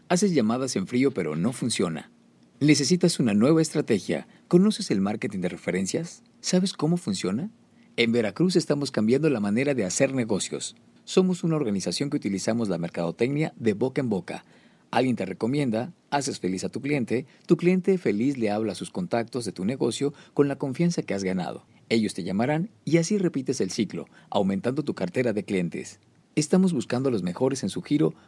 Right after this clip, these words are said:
para formar parte del networking más importante del mundo. Nuestra filosofía es ganar dando, y esto quiere decir que si tú le das negocio a alguien,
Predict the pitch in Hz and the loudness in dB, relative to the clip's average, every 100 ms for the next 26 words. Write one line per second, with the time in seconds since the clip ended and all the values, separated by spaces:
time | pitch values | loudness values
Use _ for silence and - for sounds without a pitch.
0 | - 123 - 135 151 156 151 156 143 98 | -2 -2 0 -4 -4 -4 -4 -4 -2 0
1 | 107 135 135 135 147 127 120 151 151 120 | 0 0 -2 0 -2 0 -2 0 -2 -2
2 | 92 - 131 117 107 113 113 90 80 - | -4 -4 -4 0 0 2 2 0 -4 -12
3 | _ _ _ 87 - - 90 95 123 175 | _ _ _ -10 -8 -8 -4 -4 -2 0
4 | 127 127 - - - 185 170 107 131 123 | 2 0 -4 -18 2 2 4 0 0 0
5 | 101 90 82 - _ _ 101 101 104 135 | 0 0 -2 -8 _ _ -4 -2 -2 0
6 | 135 160 160 160 151 - _ _ - 160 | 2 2 2 0 -2 -8 _ _ 0 2
7 | 170 208 175 123 113 90 98 - 82 92 | 2 2 2 2 0 -2 -2 -2 -2 0
8 | 120 170 | 0 0